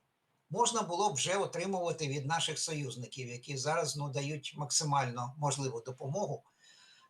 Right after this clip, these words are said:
е, в плані, е, комп-, компонентів до нашої зброї.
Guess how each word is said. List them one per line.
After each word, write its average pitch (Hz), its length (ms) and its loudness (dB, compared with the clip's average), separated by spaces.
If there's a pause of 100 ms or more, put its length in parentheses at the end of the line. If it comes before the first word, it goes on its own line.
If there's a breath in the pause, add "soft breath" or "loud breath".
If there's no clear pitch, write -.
е, 143 40 0
в 127 220 0
плані, 185 420 6
е, 160 380 6 (300)
комп-, 160 540 4
компонентів 165 720 4
до 139 120 2
нашої 135 320 2
зброї. 110 380 -8